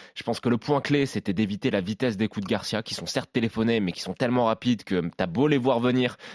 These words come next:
bah, tu te le prends quand même. Et avec ces déplacements-là, à chaque fois en reprenant l'intérieur, en cassant sa mobilité, en cassant son assise, surtout son assise et son équi-, et son, son équi-, son équilibre, il a réussi à se sortir de, de, de ce piège-là.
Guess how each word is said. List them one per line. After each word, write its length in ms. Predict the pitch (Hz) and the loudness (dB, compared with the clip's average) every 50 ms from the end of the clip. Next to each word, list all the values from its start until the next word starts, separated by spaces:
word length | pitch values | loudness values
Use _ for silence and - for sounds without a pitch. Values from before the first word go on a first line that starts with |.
| - | -8
bah, 80 | - - | -8 -8
tu 120 | - - | -6 -2
te 40 | - | -2
le 60 | 120 | -2
prends 200 | 104 - 113 113 | 0 0 -2 -2
quand 120 | - 113 104 | 0 0 2
même. 200 | 110 127 151 139 - - - - 113 - | 2 2 0 -2 -6 -12 -14 -12 -4 0
Et 60 | 104 | 0
avec 200 | 113 123 143 - | 2 2 2 0
ces 120 | - 143 | 0 0
déplacements-là, 680 | 131 147 - - 139 139 131 - 147 139 139 139 135 131 | 0 0 2 2 0 0 0 0 0 2 2 2 2 2
à 40 | 117 | 0
chaque 200 | 110 - 135 - | 0 -2 -4 -2
fois 120 | - 156 135 | 0 0 0
en 20 | |
reprenant 400 | 98 107 120 - - 143 139 131 | 2 0 0 0 0 0 0 2
l'intérieur, 480 | 135 139 135 - 147 135 139 143 139 113 | 2 0 0 0 0 0 2 0 2 0
en 80 | 113 | 0
cassant 280 | 101 - - - - 143 | 0 0 -4 -2 -2 -2
sa 120 | - - | -2 0
mobilité, 580 | 127 123 120 117 117 113 120 117 - 143 156 170 - - - - - - | 2 2 2 2 2 2 2 2 4 2 0 0 0 -8 -14 -10 -4 -4
en 80 | 107 | -2
cassant 280 | - - 147 147 - 165 | 2 2 0 2 2 -2
son 200 | - - 131 127 | 0 2 2 4
assise, 540 | 135 143 - - 165 196 202 131 95 80 - _ - - _ _ _ _ | 4 2 2 2 4 4 4 2 0 -4 -10 _ -20 -20 _ _ _ _
surtout 300 | - - 135 - - 190 | -8 -8 -8 -2 -2 -2
son 220 | - - 117 123 | 0 2 2 4
assise 320 | 143 151 147 - 180 147 131 | 4 2 2 0 0 2 0
et 40 | |
son 200 | 120 - 117 117 | 0 0 2 2
équi-, 360 | 120 120 120 - - - 156 - | 2 2 0 -2 -2 -4 -2 0
et 240 | 101 107 101 98 | 0 0 0 0
son, 300 | 92 - - 117 117 110 | 0 0 0 2 2 2
son 220 | 104 - - 117 120 | 0 0 0 0 0
équi-, 160 | 120 - - | 0 0 -4
son 160 | - - 123 | -2 0 0
équilibre, 420 | 123 123 - 139 143 185 170 110 - - - - - - - | 0 2 0 0 2 2 0 0 -4 -6 -14 -12 -14 -8 -2
il 140 | - 113 127 | 2 2 2
a 80 | 131 | 4
réussi 420 | 127 135 147 143 131 - - 160 165 | 4 4 2 2 2 0 -2 0 0
à 60 | 147 | 0
se 100 | 135 - | 0 -2
sortir 320 | 117 - 120 - - 143 | -6 -6 -6 -4 -4 -4
de, 260 | 131 123 120 113 107 107 | 0 2 2 2 2 2
de, 280 | 101 107 107 107 98 | 2 2 2 2 2
de 100 | 92 92 | 0 -2
ce 100 | 101 - | -4 -4
piège-là. 380 | - 117 120 107 92 98 87 | -2 -2 -2 0 0 -2 -2